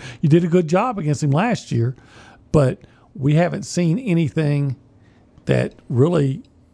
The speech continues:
indicates that they're gonna be able to handle it. Of course, s-, you could have said the same thing last year. And I think the one thing that really is a glaring difference from last year to this year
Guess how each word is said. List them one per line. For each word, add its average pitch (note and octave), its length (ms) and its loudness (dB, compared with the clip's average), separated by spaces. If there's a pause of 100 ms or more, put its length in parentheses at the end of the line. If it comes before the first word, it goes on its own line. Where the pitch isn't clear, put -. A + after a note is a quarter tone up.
(180)
indicates D3 680 -2
that C3 200 -2
they're D3 140 -2
gonna C3+ 120 2
be C3+ 120 0
able C3 100 0
to B2 80 0
handle B3+ 240 0
it. B2 240 -4
Of E3+ 120 0
course, G#3+ 300 2 (100)
s-, - 200 -14
you B3 100 0
could D#3 140 2
have C3 80 0
said E3 200 -2
the C#3+ 60 -8
same F3 220 -2
thing F3 160 -2
last F3+ 340 -2
year. C3+ 120 -8 (280)
And F3 140 4
I A3+ 80 4
think G#3+ 240 0
the E3 80 0
one F3+ 260 2
thing D3+ 200 -2
that C#3+ 80 -4
really F3 340 0
is C3+ 140 -2
a C3 60 -4
glaring D3 440 0
difference D3+ 380 -2
from C#3+ 180 -6
last C3+ 400 0
year D3+ 100 2
to A#2+ 80 -2
this C#3+ 320 0
year A2+ 280 -2